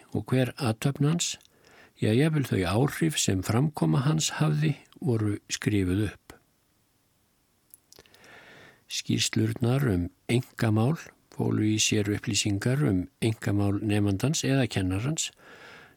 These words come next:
en líka um ættingja hans og pólitíska fortíð. Fyrst og fremst voru þar allar skýrslur og ákærur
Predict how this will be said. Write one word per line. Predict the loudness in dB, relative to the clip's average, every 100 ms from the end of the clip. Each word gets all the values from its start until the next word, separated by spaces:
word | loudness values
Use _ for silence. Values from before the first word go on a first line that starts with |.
| -4
en | 0 2
líka | 0 2 2
um | 4 2
ættingja | 0 0 0 2 2 2
hans | 0 0
og | 0 -2
pólitíska | 0 0 0 -2 -2 -2 -2
fortíð. | -2 -4 -4 -8 -10 -14 -20 -20 -20 -20 -20 -20 -20 -20 -20 -20 _ -20 -20 -20 -20 -20 -4
Fyrst | -2 0
og | 2
fremst | 2 2 0
voru | 0 2 2 -2 -2
þar | 0 0 0
allar | -2 0 0
skýrslur | 0 0 -2 0 -2 0 2
og | 2
ákærur | 0 0 0 0 2 2 -2 -6